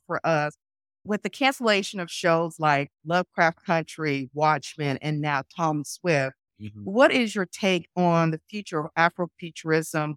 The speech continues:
Speaker 1: Black speculative fiction, and Blacks in sci-fi on T V, streaming platforms, and movies?
Speaker 2: Wow. They see, uh, you hit me with a serious question
Speaker 1: <laughs>
Speaker 2: for that one too. I think,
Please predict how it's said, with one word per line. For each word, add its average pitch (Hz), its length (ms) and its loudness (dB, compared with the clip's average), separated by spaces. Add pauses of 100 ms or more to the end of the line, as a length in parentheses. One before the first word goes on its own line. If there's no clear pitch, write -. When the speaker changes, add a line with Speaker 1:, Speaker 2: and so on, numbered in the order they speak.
Speaker 1:
Black 156 360 2
speculative 160 560 -8 (100)
fiction, 160 400 -4
and 143 240 -4 (300)
Blacks 180 340 2
in 165 80 -6
sci-fi 170 640 2
on 151 120 -2
T 180 320 -12
V, 170 180 -6
streaming 160 340 -8
platforms, 151 580 -12
and 143 100 -12
movies? 143 520 -12 (460)
Speaker 2:
Wow. 98 420 0
They 90 140 -4 (100)
see, 98 340 -4
uh, 98 340 -2
you 113 160 -2
hit 117 200 -4
me 98 140 -4
with 87 160 -10
a - 120 -20
serious 92 460 0
question - 420 -10
Speaker 1:
<laughs> - 40 -8 (1900)
Speaker 2:
for 95 100 -12
that 98 200 -2
one 90 300 -10
too. 85 300 -8 (580)
I 220 120 2
think, 208 300 2